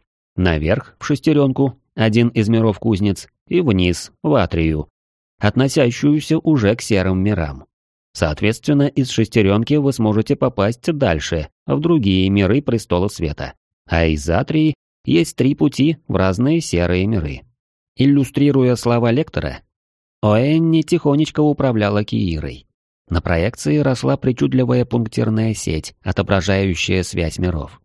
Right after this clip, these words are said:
Она увеличивалась, поражая своей сложностью, заполняя весь объём сферы. Тысячи путей, тысячи порталов связывали реальности друг с другом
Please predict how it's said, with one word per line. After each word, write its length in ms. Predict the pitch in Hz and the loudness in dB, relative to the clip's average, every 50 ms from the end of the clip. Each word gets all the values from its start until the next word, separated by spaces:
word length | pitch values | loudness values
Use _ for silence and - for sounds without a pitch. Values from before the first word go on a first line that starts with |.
| _ _ _ _ _ _ _ | _ _ _ _ _ _ _
Она 260 | - 90 92 117 143 - | -2 0 2 2 2 0
увеличивалась, 960 | - 113 95 101 87 90 120 - - 139 127 123 123 120 123 117 - - - _ | 0 0 2 2 2 2 0 0 0 0 0 0 0 0 0 -2 -4 -8 -12 _
поражая 540 | - - - - 123 113 127 143 143 139 127 | -8 -6 -4 -2 -2 -2 0 0 0 0 -2
своей 320 | 113 - 117 113 117 120 | -2 -2 -2 -2 0 -2
сложностью, 840 | 113 - 117 123 135 127 120 120 120 - - - 120 113 107 90 - _ _ - | -2 -2 -4 -2 -2 -2 -2 -2 -4 -4 -4 -2 -2 -2 -2 -2 -6 _ _ -2
заполняя 720 | 95 104 98 - 101 101 104 107 110 110 104 101 95 90 | -2 -2 0 0 0 0 2 2 2 2 2 0 0 0
весь 300 | 85 101 127 127 - - | 0 0 -2 -2 -4 -6
объём 360 | - 117 104 98 90 90 90 90 | -4 -4 -2 0 0 -2 -2 -4
сферы. 520 | - - - 85 80 71 67 - - - _ _ _ _ _ _ _ _ _ _ _ _ | -6 -8 -8 -6 -6 -6 -8 -12 -16 -20 _ _ _ _ _ _ _ _ _ _ _ _
Тысячи 460 | - 165 180 160 - 160 147 - 147 | 0 2 2 2 0 0 0 0 -2
путей, 560 | 139 - 139 127 120 - - 80 76 69 - - _ _ _ - 104 | -2 0 -2 -2 -2 -2 -4 -4 -4 -4 -10 -14 _ _ _ -2 -2
тысячи 300 | 110 - 127 113 - 113 | 0 0 0 0 0 0
порталов 580 | - - 104 - - - 123 127 120 101 92 | 0 0 -2 -2 0 0 0 2 2 0 -2
связывали 580 | - - 95 98 107 107 92 101 95 101 98 98 | -2 -4 -2 0 0 0 0 0 0 0 0 0
реальности 680 | 95 95 92 98 110 113 110 107 104 98 - - 101 | 2 2 2 0 0 0 0 0 0 -2 -2 -2 -4
друг 300 | 92 87 92 92 85 82 | -2 0 0 -2 -2 -4
с 40 | 85 | -4
другом 480 | 90 92 98 120 127 123 117 110 95 | -4 -2 -2 0 0 0 0 0 -2